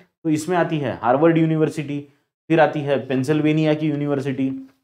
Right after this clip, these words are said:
येल यूनिवर्सिटी, है ना, उसके बाद में कोलंबिया यूनिवर्सिटी, प्रिंसटन यूनिवर्सिटी, ब्राउन यूनिवर्सिटी, डार्थमाउथ यूनिवर्सिटी।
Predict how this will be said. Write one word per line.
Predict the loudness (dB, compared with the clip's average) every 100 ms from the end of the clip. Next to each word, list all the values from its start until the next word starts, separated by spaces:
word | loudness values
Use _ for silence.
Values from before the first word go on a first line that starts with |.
| _ -6
येल | 4 6 6 6
यूनिवर्सिटी, | 2 2 2 0 -2 -8 -8
है | -8 -14 _ -2
ना, | 0 2
उसके | 0 2 2
बाद | 2
में | 0
कोलंबिया | 6 6 6 6 6
यूनिवर्सिटी, | 6 4 2 2 0 0
प्रिंसटन | 0 2 2 2 0 2
यूनिवर्सिटी, | 2 2 -2 -4 -8 -6 -4
ब्राउन | 2 2 4 0
यूनिवर्सिटी, | -2 -4 -8 -8 -4 -2 0
डार्थमाउथ | 4 4 4 0 -2 -2
यूनिवर्सिटी। | -6 -6 -6 -8 -14